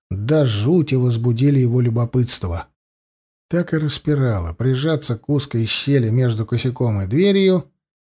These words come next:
и попытаться хоть что-то расслышать из секретных переговоров, которые велись в кабинете. С начала совещания прошло не больше десяти минут, когда в конце коридора показалась фигура в штатском.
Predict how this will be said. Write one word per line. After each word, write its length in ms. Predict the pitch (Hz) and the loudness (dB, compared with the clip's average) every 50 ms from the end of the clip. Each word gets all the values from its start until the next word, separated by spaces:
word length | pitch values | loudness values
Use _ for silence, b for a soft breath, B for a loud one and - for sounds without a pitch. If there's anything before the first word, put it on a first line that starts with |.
| _ _ _ | _ _ _
и 80 | - 95 | -14 -10
попытаться 720 | - 92 92 - 90 85 - 127 127 120 - - - 110 | -8 -10 -8 -8 -10 -4 -2 0 0 0 -2 -4 -6 -6
хоть 260 | - - 101 95 87 | -6 -6 -8 -8 -6
что-то 520 | - - - - - 165 190 196 202 202 185 | -6 -8 -8 -4 -2 -2 0 0 0 0 2
расслышать 840 | 180 180 170 - - - - 151 160 170 170 160 - - 147 139 - | 2 0 0 -2 -4 -2 -2 0 2 2 2 2 0 -2 -4 -2 -2
из 140 | 120 113 - | -4 -4 -4
секретных 680 | - - 131 120 147 151 151 143 147 110 101 - - | -2 -4 -2 0 2 2 2 2 0 -2 -4 -6 -6
переговоров, 840 | - 104 98 98 90 95 107 123 160 196 202 202 190 - - - _ _ _ _ _ _ _ _ _ | -8 -6 -6 -6 -6 -4 -2 0 0 2 2 2 0 -2 -4 -12 _ _ _ _ _ _ _ _ _
которые 540 | _ - 151 156 - 254 269 254 240 220 180 | _ -6 -6 -2 0 0 0 2 2 2 2
велись 400 | 131 117 110 101 113 131 123 - | 2 2 2 2 0 -2 -2 -4
в 100 | - - | -8 -6
кабинете. 760 | - 123 113 120 120 123 120 113 98 90 - - 82 76 71 - _ _ _ _ _ _ _ _ _ _ _ _ _ _ _ _ _ _ _ _ | -4 -2 0 2 2 2 2 0 0 -4 -6 -8 -10 -10 -12 -14 _ _ _ _ _ _ _ _ _ _ _ _ _ _ _ _ _ _ _ _
С 120 | _ - - | _ -4 -2
начала 420 | 131 117 - - - 92 82 85 | 0 0 0 -2 -4 -6 -6 -6
совещания 640 | 82 - 98 98 104 - - 165 185 196 202 196 180 | -8 -6 -4 -4 -4 -2 0 0 2 2 4 2 2
прошло 460 | - - 160 156 - - 175 208 220 | 2 0 0 0 0 2 2 2 4
не 160 | 208 185 160 | 4 4 2
больше 460 | 135 123 156 185 185 - - 160 151 | 2 2 0 0 0 0 0 -2 0
десяти 420 | 139 139 131 - 139 120 123 143 143 | 0 0 0 0 -2 -2 0 0 0
минут, 400 | 143 147 143 143 135 107 95 - | 2 2 2 2 0 0 -2 -4
когда 320 | - 107 107 113 127 120 | -6 -6 -4 -2 -2 -2
в 60 | - | -2
конце 320 | - 139 131 123 - 143 120 | -2 -2 -2 0 0 -2 -2
коридора 640 | - 117 107 101 95 113 165 185 185 180 180 175 - - _ _ _ _ _ _ _ | -2 -4 -4 -4 -2 0 0 2 2 2 0 -2 -4 -6 _ _ _ _ _ _ _
показалась 560 | 98 87 - 90 92 127 180 208 220 214 202 | -12 -10 -10 -8 -4 -2 0 0 0 0 -2
фигура 460 | - - 135 110 101 113 127 127 127 | -2 -4 -4 -2 0 0 0 0 0
в 80 | 117 - | -2 -4
штатском. 680 | - - 127 110 95 87 - - - 90 80 78 - | -6 -4 -4 -4 -4 -4 -8 -8 -8 -10 -10 -10 -14